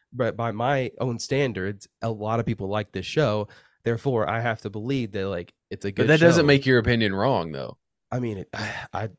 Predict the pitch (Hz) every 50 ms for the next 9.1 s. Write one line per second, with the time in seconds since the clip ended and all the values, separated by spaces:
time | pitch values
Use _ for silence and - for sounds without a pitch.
0 | _ _ _ _ _ - 113 139 151 151 - 143 127 117 113 - 123 135 127 113
1 | 107 104 117 123 127 127 117 - 110 95 98 92 101 98 98 - - 110 - -
2 | 131 127 120 107 107 110 101 98 104 - - 107 120 107 123 123 120 - - -
3 | 120 120 - - 123 123 113 127 113 - - - 208 208 196 160 - - - 151
4 | 143 165 165 160 147 135 156 170 185 170 170 170 160 147 127 110 - - 127 117
5 | 117 110 95 117 117 101 107 107 104 104 107 110 123 127 131 - - 110 117 117
6 | 117 110 107 101 101 - - - - - _ _ - 117 - 110 - 131 147 180
7 | 247 320 370 370 381 381 392 - 98 104 120 143 175 - - - 277 320 - -
8 | 269 294 339 349 - - 117 - - - _ _ - - - 120 - - - -
9 | - 117